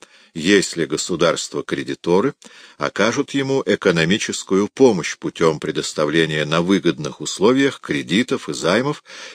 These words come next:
и развития с ним торговых отношений, а также объявят о его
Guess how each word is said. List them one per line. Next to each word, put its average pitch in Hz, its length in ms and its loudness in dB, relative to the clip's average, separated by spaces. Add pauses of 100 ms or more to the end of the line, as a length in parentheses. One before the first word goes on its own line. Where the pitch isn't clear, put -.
и 175 340 6 (120)
развития 73 640 -2
с - 100 -8
ним 143 340 -6
торговых 90 480 2
отношений, 113 680 0 (340)
а 80 140 -2
также 92 340 2
объявят 90 640 2
о 90 100 4
его 73 420 0